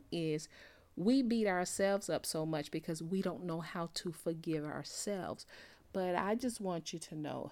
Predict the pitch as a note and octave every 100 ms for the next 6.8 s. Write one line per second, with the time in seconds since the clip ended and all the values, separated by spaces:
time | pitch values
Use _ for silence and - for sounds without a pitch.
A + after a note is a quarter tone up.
0 | - - E3+ E3+ F3 E3 - - - A3
1 | F#3+ - - - - - - - - -
2 | - - - G3 G3 F3+ - - - A#3
3 | C4+ A#3+ - F3+ - E3 - D3 D3+ D3
4 | E3 E3 - D3 - D3+ C#3+ - - -
5 | - A#3+ B3 F3 A#2+ - - _ _ _
6 | - B3+ B3+ A3 - C4+ B3+